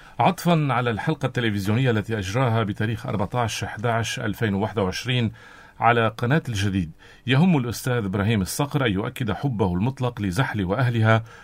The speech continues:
وزحل في قلبه دائماً، كما ويؤكد احترامه للاختلاف في الرأي السياسي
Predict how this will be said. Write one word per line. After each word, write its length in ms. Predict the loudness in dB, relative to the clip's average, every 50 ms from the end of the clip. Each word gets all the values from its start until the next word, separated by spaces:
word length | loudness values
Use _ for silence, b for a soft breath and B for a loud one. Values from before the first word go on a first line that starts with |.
| B B B B
وزحل 600 | 2 4 4 4 4 2 2 2 0 2 0 -2
في 120 | -2 -2 -4
قلبه 340 | -2 -2 -2 0 2 0 2
دائماً، 440 | 2 2 2 2 2 0 0 -2 -2 -2
كما 200 | 0 0 2 0
ويؤكد 500 | 0 0 0 -2 -2 -4 -6 -4 -6 -6
احترامه 520 | -6 -4 -4 -2 0 2 2 2 2 2
للاختلاف 540 | 2 0 0 -2 -2 -2 0 2 2 0 0
في 80 | -2
الرأي 180 | -4 -6 -4 -4
السياسي 640 | -6 -8 -6 -4 -4 -4 -2 0 0 2 0 0